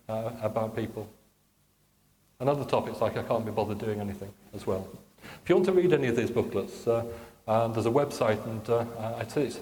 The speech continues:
said here it's two weeks access. You've actually got four weeks access because, uh,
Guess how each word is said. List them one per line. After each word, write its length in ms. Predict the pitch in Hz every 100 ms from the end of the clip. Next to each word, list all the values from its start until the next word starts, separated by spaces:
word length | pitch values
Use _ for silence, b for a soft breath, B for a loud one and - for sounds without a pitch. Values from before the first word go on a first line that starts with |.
| -
said 220 | - 143
here 100 | 120
it's 80 | 101
two 220 | - 165
weeks 260 | 131 120 120
access. 320 | 107 - 107
You've 100 | 120
actually 180 | 123 -
got 120 | 120
four 260 | - 151 131
weeks 280 | 120 117
access 400 | 117 - 113 104
because, 400 | - 107 113 -
uh, 100 | 117